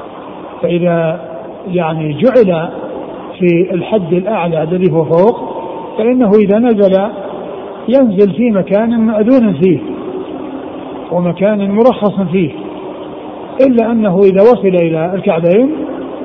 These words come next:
فإنه لا يجوز للإنسان أن يتركه، بل عليه أن يرفعه. وقد جاء عن أبي بكر رضي الله عنه أنه قال: "إن النبي صلى الله عليه وسلم إن إزاري يسترخي إلا أن أتعاهده"، فقال: "أنت لست مما يفعل الخيل، أنت من أهل الجنة".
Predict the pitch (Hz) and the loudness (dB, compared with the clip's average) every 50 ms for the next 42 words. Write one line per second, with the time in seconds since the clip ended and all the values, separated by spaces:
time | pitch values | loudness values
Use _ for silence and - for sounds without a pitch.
0 | - - - 196 220 226 233 226 262 294 294 285 269 233 190 160 202 190 185 190 | -8 -4 -2 -2 0 0 2 2 4 4 6 6 6 6 4 2 2 2 2 2
1 | 180 175 170 165 175 190 180 170 175 170 170 175 180 170 - 196 190 - 185 165 | 2 2 0 0 0 0 0 2 0 0 2 2 2 2 2 2 0 2 2 2
2 | 143 151 160 - - - - - - - - - - - - - - - - - | 2 0 -2 -2 -6 -8 -10 -10 -12 -12 -12 -12 -12 -12 -14 -14 -14 -14 -14 -16
3 | - - - 170 180 180 170 165 190 226 226 185 190 226 214 208 202 220 214 - | -14 -8 -4 -2 0 0 0 2 4 4 4 4 4 2 0 2 2 2 2 2
4 | - 254 233 190 185 143 151 156 - - - - - - - - - - - - | 4 4 4 4 4 2 0 -4 -6 -6 -10 -10 -10 -10 -12 -12 -12 -12 -12 -12
5 | - - - - - - - 180 160 160 226 262 247 208 190 196 196 190 190 214 | -12 -12 -10 -8 -6 -4 -2 -2 0 2 4 4 4 2 0 0 0 0 2 2
6 | 214 220 190 196 185 185 170 180 175 170 165 165 180 175 196 190 180 180 165 170 | 2 2 2 2 0 0 2 2 2 2 0 0 -2 -2 -2 -2 -2 0 0 0
7 | 175 175 202 190 185 175 170 170 170 170 160 143 165 175 180 175 175 170 175 175 | 0 0 0 0 0 0 0 -2 -2 -4 -2 -2 -2 0 0 -2 -2 -2 -2 -2
8 | 185 180 180 165 160 190 190 180 170 170 170 165 - - 208 202 190 165 170 165 | -2 -2 -2 -2 0 0 2 2 2 2 0 0 2 2 2 2 2 2 -2 -4
9 | - - - - - - - - - - - - - - 214 190 185 185 180 180 | -4 -8 -12 -12 -12 -12 -12 -14 -14 -14 -14 -14 -6 -2 0 2 2 2 2 0
10 | 180 175 170 170 180 175 156 180 185 165 185 196 185 185 156 165 175 - - - | 0 -2 -4 -2 -2 -2 0 0 0 2 2 2 2 2 2 0 -2 -4 -6 -10
11 | - - - - - - - - - - - - - - - - - 165 - - | -10 -10 -10 -10 -12 -12 -12 -12 -14 -14 -14 -14 -14 -14 -12 -8 -8 -6 -2 0
12 | 185 180 175 180 185 175 - 180 180 190 180 185 180 170 175 175 175 160 165 165 | 0 0 2 0 0 -2 -2 0 0 0 -2 -2 -2 -2 -2 0 -2 -2 -2 -2
13 | 170 165 165 - 196 190 185 170 175 175 180 175 - 175 170 175 175 156 151 160 | -2 -2 -2 0 0 2 2 2 0 -2 -4 -4 -2 -2 -2 -2 -2 -4 -4 -2
14 | 156 170 190 185 175 170 165 | -2 0 0 0 0 -2 -4